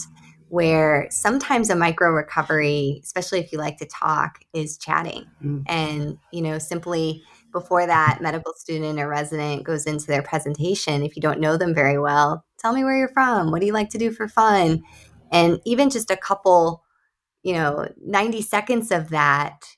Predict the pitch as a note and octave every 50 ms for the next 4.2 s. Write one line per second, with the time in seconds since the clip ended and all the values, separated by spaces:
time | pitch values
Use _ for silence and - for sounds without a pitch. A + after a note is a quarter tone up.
0 | _ _ - F3+ F3+ E3+ E3 E3 E3 D#3+ E3 - D#3+ D#3+ D#3 D#3+ D#3+ - D#3+ D3
1 | C#3+ C#3+ D3+ - - D3+ - D#3 E3+ E3+ E3 D3 C3+ C#3 - - - - - _
2 | _ _ _ - - E3 D#3 D3+ D3 D3 D3 D3+ D3 D3 D3 C#3+ - D#3 E3 E3
3 | D#3 D#3 D3+ D3 D3 D3+ - _ _ - E3 E3+ E3 E3 - - E3+ E3+ F3 F3
4 | F3 F3 E3+ E3